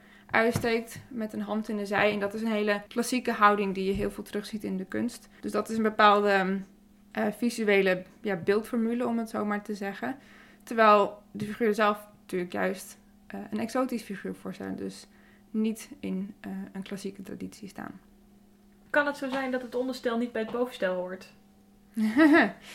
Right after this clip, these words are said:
Speaker 1: Eh, dat zou kunnen, maar ik denk het niet, want er is namelijk een tweede kabinet, eh, in het Plantin Moretus, eh, Museum. En die is vrijwel identiek. Ehm, dus het lijkt me sterk dat er twee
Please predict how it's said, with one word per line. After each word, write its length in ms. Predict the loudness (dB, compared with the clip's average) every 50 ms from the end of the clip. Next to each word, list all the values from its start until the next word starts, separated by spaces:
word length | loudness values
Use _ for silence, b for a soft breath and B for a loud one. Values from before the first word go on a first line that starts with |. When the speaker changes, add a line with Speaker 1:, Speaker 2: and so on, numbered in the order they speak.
| B B B 6
Speaker 1:
Eh, 220 | 8 8 8 8
dat 160 | 6 4 6
zou 160 | 6 4 4 4
kunnen, 420 | 2 0 2 4 4 4 4 8
maar 200 | 8 8 8 8
ik 120 | 6 4
denk 200 | 2 0 -2 -2
het 80 | -4 -2
niet, 220 | -2 0 0 0
want 200 | -2 -4 -4 -2
er 60 | -4 -4
is 80 | -4
namelijk 280 | -2 -2 -2 -2 -2 -2
een 100 | -4 -2
tweede 280 | 0 0 0 0 0
kabinet, 580 | 0 -2 -2 -2 -2 0 0 -2 -2 -4 -8 -14 B B B B B B B -8
eh, 220 | -4 -4 -2 0
in 80 | 0 0
het 120 | -2 -2
Plantin 440 | -2 -2 -2 -2 -2 -2 -2 -2 -2
Moretus, 540 | -2 0 0 -2 -2 -2 -4 -4 -6 -4 -4
eh, 100 | -2 -2
Museum. 560 | 0 0 0 0 2 2 2 0 0 -2 -2
En 200 | -2 -2 -2 -2
die 280 | -2 -2 -4 -4 -4 -4
is 260 | -4 -6 -6 -8 -12 -18 -18 -18
vrijwel 520 | -8 0 4 6 6 6 6 4 2 2
identiek. 580 | 0 -2 -4 -4 -4 -2 -2 -4 -4 -4 -10 B B B B B B B B B B
Ehm, 240 | -12 -10 -10 -8 -10 -10 -12 -10
dus 160 | -10 -8 -8 -6
het 140 | -6 -2
lijkt 200 | 0 0 0 2 0
me 60 | -2
sterk 380 | -4 0 4 4 6 6 4 0
dat 160 | -4 -6 -6
er 100 | -6 -8
twee 440 | -4 -2 0 2 4 4 4 2